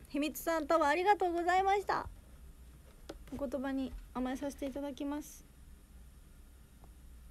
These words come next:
いきます。一位、サプライズレバーさん、ミラボル、ありがとうございます。たくさんありがとう。二位、トラック野郎さん、ありがとうございます。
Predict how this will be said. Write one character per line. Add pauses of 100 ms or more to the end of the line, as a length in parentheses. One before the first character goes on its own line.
(2750)
い
き
ま
す。 (200)
一
位、
サ
プ
ラ
イ
ズ
レ
バ
ー
さ
ん、
ミ
ラ
ボ
ル、
あ
り
が
と
う
ご
ざ
い
ま
す。
た
く
さ
ん
あ
り
が
と
う。
二
位、
ト
ラ
ッ
ク
野
郎
さ
ん、
あ
り
が
と
う
ご
ざ
い
ま
す。